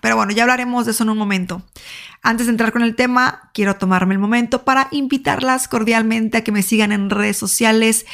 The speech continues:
En YouTube me pueden encontrar como Jackie Hernández y en el resto de las redes como Makeup by J H, que de hecho he estado pensando seriamente en cambiarle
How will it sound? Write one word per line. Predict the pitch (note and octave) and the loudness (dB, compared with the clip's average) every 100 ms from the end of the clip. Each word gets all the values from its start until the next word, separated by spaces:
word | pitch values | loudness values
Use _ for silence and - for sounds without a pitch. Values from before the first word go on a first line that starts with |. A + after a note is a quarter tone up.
| - - - | -14 -16 -4
En | A#3+ A#3 | 2 4
YouTube | C#4 C4+ C#4+ C4+ | 4 4 2 4
me | B3 | 2
pueden | A#3+ A#3 | 2 0
encontrar | A#3 A#3 A3+ A3+ | 0 -2 0 0
como | A3+ A3+ | 0 0
Jackie | A3 A3 A#3+ | 0 0 -2
Hernández | A#3+ C#4 C#4 C#4+ C#4 | 0 0 2 0 0
y | C#4 C4+ | 0 0
en | |
el | A#3+ G#3+ | 0 0
resto | A3 A3+ - | 0 0 -2
de | A3 | -2
las | G#3+ F#3+ | 0 0
redes | G#3+ G#3+ G#3+ - | 2 2 0 0
como | A3 G#3+ | 0 2
Makeup | G#3 G#3+ G3+ G#3 G3+ | 2 0 0 -2 -4
by | F#3+ F#3 F#3 | 0 0 2
J | E3+ | 0
H, | F#3+ A#3+ D4 D4+ - - - - - - | 0 2 0 0 -4 -4 -12 -12 -14 -12
que | - A#3 | -2 2
de | B3 | 2
hecho | B3 C#4+ C#4 - | 2 2 2 2
he | B3+ | 0
estado | C4 C4 B3+ | 0 0 -2
pensando | B3+ A3 A3+ A3+ | -2 -2 0 0
seriamente | A#3+ A#3 A3+ A3+ A3 A3+ A#3 A3 | 0 2 2 0 0 0 0 0
en | G#3+ | 0
cambiarle | G3+ G#3 G3+ A3 G#3+ G#3 A3 G#3+ | 2 2 4 4 4 4 2 2